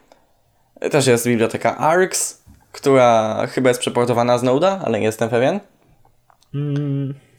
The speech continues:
Speaker 2: Też właściwie nie jestem pewien, ale
Speaker 1: Takie coś na pewno powstało na Node'a.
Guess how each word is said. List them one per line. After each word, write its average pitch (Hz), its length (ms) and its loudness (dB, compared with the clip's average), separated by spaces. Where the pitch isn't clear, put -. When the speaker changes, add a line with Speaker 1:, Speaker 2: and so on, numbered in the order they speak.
Speaker 2:
Też 113 160 -2
właściwie 98 380 -10
nie 92 100 -8
jestem 95 320 -8
pewien, 87 460 -8
ale 131 560 -2
Speaker 1:
Takie 233 220 0
coś 220 180 -2
na 190 60 2
pewno 180 220 -2
powstało 139 320 0
na 127 100 2
Node'a. 175 460 4